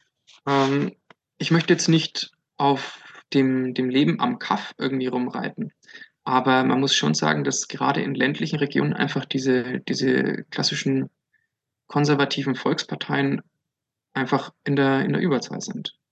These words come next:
Und, äh, im, im Fall jetzt Deutschlands rede ich da halt einfach von der C D U, C S U natürlich und auch den Freien Wählern.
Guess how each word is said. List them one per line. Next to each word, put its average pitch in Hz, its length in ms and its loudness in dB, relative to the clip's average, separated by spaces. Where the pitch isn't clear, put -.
Und, 131 340 -4
äh, - 480 -4
im, 131 340 0
im 131 140 0
Fall 131 400 4
jetzt 131 240 2
Deutschlands 165 600 2
rede 147 140 2
ich 147 100 -4
da 143 120 -4
halt 139 220 -4
einfach 139 260 -6
von 131 420 -2
der - 80 -2
C 131 160 2
D 135 100 6
U, 127 80 6
C 127 260 2
S 147 140 2
U 170 120 2
natürlich 180 560 0
und 143 360 2
auch 139 240 0
den 135 180 -2
Freien 123 340 -2
Wählern. 143 400 0